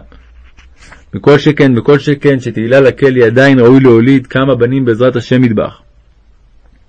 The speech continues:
והשם אשר פקד את שרה ורחל וחנה,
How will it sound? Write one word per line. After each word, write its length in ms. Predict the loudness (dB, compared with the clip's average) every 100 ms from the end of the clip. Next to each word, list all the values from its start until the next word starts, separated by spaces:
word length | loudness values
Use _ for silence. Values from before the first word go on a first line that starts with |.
| -20 -20 -20 -20 -20 -20 -8
והשם 360 | -6 -2 0
אשר 180 | 0 0 0
פקד 380 | -2 0 2 2
את 120 | 0
שרה 340 | 0 2 2 2
ורחל 460 | 2 0 0 0 0
וחנה, 460 | -2 -2 -2 0